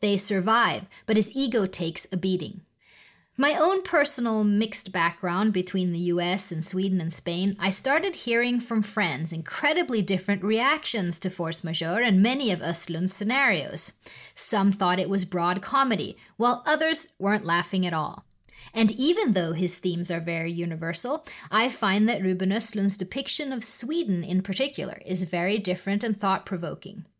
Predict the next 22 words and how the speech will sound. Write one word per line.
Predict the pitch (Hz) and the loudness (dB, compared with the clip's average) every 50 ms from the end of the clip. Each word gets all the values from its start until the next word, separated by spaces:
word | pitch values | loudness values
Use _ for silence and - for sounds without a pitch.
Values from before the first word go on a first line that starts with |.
| _ _ _ _ _ _ _ _ _ _ _ _ _ | _ _ _ _ _ _ _ _ _ _ _ _ _
He | - 294 269 - | -4 -4 -4 -4
comes | - - - 320 339 359 359 349 - | -4 -6 -4 -2 0 0 0 0 0
at | 359 | 0
his | 311 269 220 - - | 0 0 0 -2 -4
themes | - - 185 170 156 143 156 156 | -4 -4 -4 -4 -4 -4 -6 -6
of | 180 170 | -6 -6
social | - - - 196 208 202 - 226 | -6 -2 -2 -2 -2 -2 -2 -4
constructions | 220 - 233 220 208 - - 165 147 151 - 208 214 220 214 | -4 -2 -2 -4 -2 -2 -4 -4 -4 -4 -2 -2 -2 -2 -2
from | - 233 233 | -2 -4 -4
a | 233 | -4
Swedish | 233 - - 175 165 160 175 170 - - | -4 -6 -6 -6 -4 -4 -6 -6 -6 -6
perspective, | 220 - - - 214 214 208 - - - 139 - 175 - - - - - 170 | -6 -6 -4 -2 -2 -2 -4 -6 -10 -14 -12 -12 -14 -18 -20 -20 -18 -12 -6
and | 202 240 262 | -2 -2 -2
exposing | 269 - - - - - 240 254 320 339 330 277 226 196 180 | -2 -2 -4 -6 -4 -2 0 2 2 0 0 0 0 0 0
the | 180 | 0
Swedish | 180 - - 175 160 180 - - | -2 -4 -4 -6 -4 -4 -2 0
mentality | 190 180 185 - 185 170 165 160 156 165 160 | 0 0 0 0 -2 -2 -2 -2 -4 -6 -6
in | 156 160 | -6 -4
all | 175 202 233 247 247 | -2 -2 -2 -2 -2
its | 262 254 - - | -4 -6 -8 -12
beauty, | - - 175 202 214 220 180 156 - - | -10 -6 -2 0 0 0 0 -2 -6 -8
strangeness, | - - - - - - 233 240 247 247 233 - - 156 104 - - | -10 -10 -10 -8 -4 -2 0 0 2 2 2 0 -2 -4 -8 -10 -10